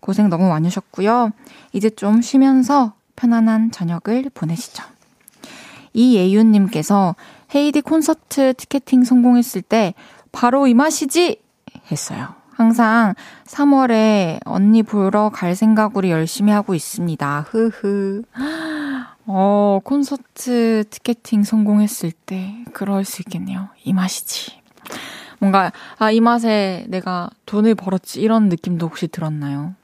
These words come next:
오, 멋진데요? 삼월에 곧 저를 보러 올 건가요, 혹시? 오픈 스튜디오에?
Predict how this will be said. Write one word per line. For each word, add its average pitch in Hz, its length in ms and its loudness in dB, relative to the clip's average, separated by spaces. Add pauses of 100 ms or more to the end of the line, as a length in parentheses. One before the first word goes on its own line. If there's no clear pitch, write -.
오, - 60 -20 (920)
멋진데요? 165 640 2 (1000)
삼월에 233 1120 2 (520)
곧 202 540 0
저를 196 300 -2
보러 190 320 -2
올 170 140 -2
건가요, 175 680 -4
혹시? - 480 -6 (300)
오픈 233 260 0
스튜디오에? 214 760 0